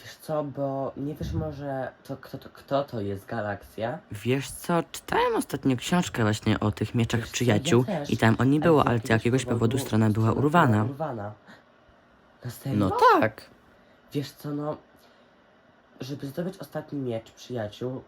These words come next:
Speaker 1: trzeba mieć właśnie tą
Speaker 2: Wiesz
Speaker 1: Galaksję.
Speaker 2: co, poszukam jakichś książek o niej. Jak ją
Speaker 1: Dobra,
Speaker 2: znajdę, to
Speaker 1: to
Speaker 2: ci
Speaker 1: jak
Speaker 2: dam
Speaker 1: coś,
Speaker 2: znać
Speaker 1: to
Speaker 2: i ci ją
Speaker 1: przyjdź.
Speaker 2: przyniosę.
Speaker 1: Okej, no to pa.
Speaker 2: Dobra, no to pa.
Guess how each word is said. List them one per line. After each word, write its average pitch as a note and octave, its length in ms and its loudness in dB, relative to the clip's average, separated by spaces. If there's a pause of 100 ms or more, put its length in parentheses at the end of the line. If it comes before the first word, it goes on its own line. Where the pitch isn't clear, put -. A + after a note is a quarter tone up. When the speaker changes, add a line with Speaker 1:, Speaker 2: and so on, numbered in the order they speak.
Speaker 1:
trzeba C3+ 240 -8
mieć C#3 260 -8
właśnie C3+ 280 -14
tą C#3+ 120 -10
Speaker 2:
Wiesz C#3 100 -8
Speaker 1:
Galaksję. D3 220 -2 (180)
Speaker 2:
co, C#3 280 4 (140)
poszukam D3+ 400 0
jakichś B2+ 340 2
książek A#2 580 -2
o A2 120 4
niej. A#2 340 4 (580)
Jak C3+ 360 4
ją C#3+ 60 -8
Speaker 1:
Dobra, A#2+ 300 0
Speaker 2:
znajdę, E3 280 2
to C3+ 280 0
Speaker 1:
to E3 80 -2
Speaker 2:
ci E3+ 60 -4
Speaker 1:
jak D#3 80 -4
Speaker 2:
dam A2 140 6
Speaker 1:
coś, A2 80 2
Speaker 2:
znać C#3+ 180 2
Speaker 1:
to E3 80 0
Speaker 2:
i C3+ 60 0
ci - 140 -2
ją A2+ 80 4
Speaker 1:
przyjdź. A2 140 0
Speaker 2:
przyniosę. G2+ 460 2
Speaker 1:
Okej, A2+ 240 -4
no - 60 -6 (100)
to - 140 -8
pa. A2 220 -4 (180)
Speaker 2:
Dobra, G2+ 280 2 (120)
no C5 60 6 (100)
to G4+ 100 2
pa. A2 280 4